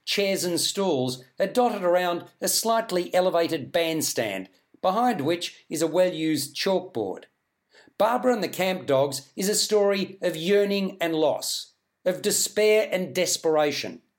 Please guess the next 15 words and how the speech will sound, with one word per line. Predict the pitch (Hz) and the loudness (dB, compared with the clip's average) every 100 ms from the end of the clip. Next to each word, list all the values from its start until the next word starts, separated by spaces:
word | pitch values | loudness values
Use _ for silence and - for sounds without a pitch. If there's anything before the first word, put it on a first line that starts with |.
| _ _ _ _ _ | _ _ _ _ _
In | 233 247 | 2 4
amongst | 240 233 - | 2 0 -2
the | 185 180 - | -4 -4 -4
angst | 190 190 - - - | -4 -2 -6 -4 -4
and | 156 | -2
aggravation, | 165 139 143 151 156 - 113 110 - _ | 0 0 2 2 0 -2 -6 -8 -16 _
there's | 202 196 | -2 0
no | 247 254 | 2 2
shortage | 247 220 196 180 170 | 2 0 0 0 -4
of | 135 131 | -4 -2
bluster | 165 180 - - 104 - - | 0 0 -2 -4 -6 -6 -4
and | 180 170 | -2 2
moments | 196 202 196 - - | 2 2 -2 -4 -4
of | 185 - | -4 -4
triumph, | - 196 165 113 92 - | -2 0 0 -2 -8 -16